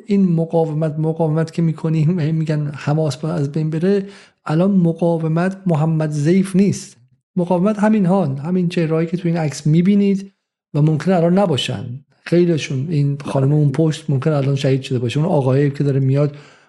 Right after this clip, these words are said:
ممکنه که نباشه، اون دختری که داره از اون ور با زنبیل هست، ولی اینها هم،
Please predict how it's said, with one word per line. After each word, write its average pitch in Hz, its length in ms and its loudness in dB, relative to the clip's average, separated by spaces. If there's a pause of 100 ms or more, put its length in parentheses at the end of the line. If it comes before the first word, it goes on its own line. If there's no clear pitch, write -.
(140)
ممکنه 139 260 0
که 139 100 -2
نباشه، 143 380 0
اون 160 80 0
دختری 143 320 0
که 139 100 -4
داره 143 160 0
از 135 180 -2
اون 139 80 2
ور 139 60 0
با 135 100 0 (180)
زنبیل 139 400 0
هست، 156 220 -2 (320)
ولی 196 160 2
اینها 220 500 0
هم، 226 260 -2